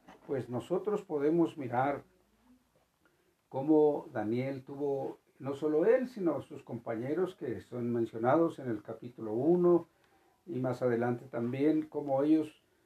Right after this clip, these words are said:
tuvieron que, eh, poner unas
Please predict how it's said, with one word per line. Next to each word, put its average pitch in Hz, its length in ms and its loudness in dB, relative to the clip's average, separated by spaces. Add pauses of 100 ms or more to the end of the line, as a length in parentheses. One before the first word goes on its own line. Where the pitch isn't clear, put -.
(340)
tuvieron 151 640 2
que, 147 400 0 (260)
eh, 127 300 -6
poner 131 260 -2
unas - 480 -2